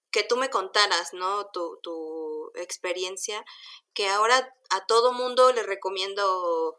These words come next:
este tipo de, de alimentación, o sea, cambiar este tipo de alimentación y quitar el gluten, porque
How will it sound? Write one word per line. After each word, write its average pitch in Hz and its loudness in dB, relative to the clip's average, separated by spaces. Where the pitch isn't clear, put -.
este 196 -4
tipo 202 -4
de, 170 -8
de 185 -4
alimentación, 180 -6
o 208 -6
sea, 180 -10
cambiar 185 -2
este - -10
tipo 196 -8
de 185 -4
alimentación 160 -8
y 185 -14
quitar - -2
el 175 -6
gluten, 196 -6
porque 196 -2